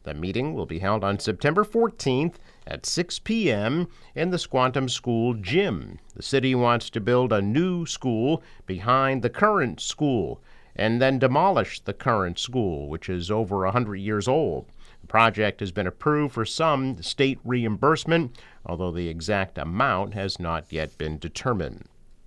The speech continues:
Two Massachusetts men, including one from Quincy, were seriously injured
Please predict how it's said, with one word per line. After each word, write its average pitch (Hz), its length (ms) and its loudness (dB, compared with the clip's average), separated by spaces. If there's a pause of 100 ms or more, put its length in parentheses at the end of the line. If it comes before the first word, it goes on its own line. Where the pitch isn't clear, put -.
(840)
Two 165 160 2
Massachusetts 147 880 2
men, 131 320 4
including 143 540 4
one 135 180 2
from 117 220 -2
Quincy, 123 580 2
were 110 160 0
seriously 120 880 0
injured 127 420 2